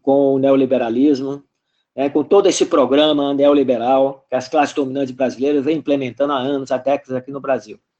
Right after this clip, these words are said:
Então, não há nenhuma possibilidade do,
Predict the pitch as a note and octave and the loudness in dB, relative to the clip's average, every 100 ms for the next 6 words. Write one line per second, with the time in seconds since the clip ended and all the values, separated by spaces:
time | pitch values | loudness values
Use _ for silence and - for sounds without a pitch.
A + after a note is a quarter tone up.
0 | _ _ _ _ _ _ C3+ - E3+ F#3 | _ _ _ _ _ _ -10 -2 2 2
1 | F#3 E3+ F#3 F3 F#3+ B3 - F#3+ - D3+ | 4 4 4 2 2 2 2 2 0 0
2 | C#3 B2+ D#3+ D3 B2 A2 B2 A#2+ A#2 G2+ | 0 2 2 2 -4 -8 -10 -10 -12 -14